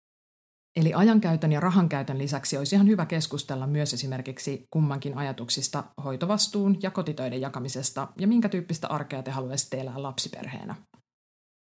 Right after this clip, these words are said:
Mulle oli esimerkiksi hyvin tärkeää, että meidän vanhemmuus on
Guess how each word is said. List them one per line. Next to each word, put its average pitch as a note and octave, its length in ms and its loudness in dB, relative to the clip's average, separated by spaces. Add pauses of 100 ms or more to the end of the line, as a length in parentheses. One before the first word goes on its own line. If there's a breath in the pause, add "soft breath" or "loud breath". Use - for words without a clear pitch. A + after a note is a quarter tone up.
(160)
Mulle G#3+ 300 6
oli D#3+ 120 0
esimerkiksi C#3+ 480 -2
hyvin D3 160 0
tärkeää, F3+ 460 0
että D3+ 180 0
meidän C#3+ 220 2
vanhemmuus C3+ 540 -2
on G2 160 -4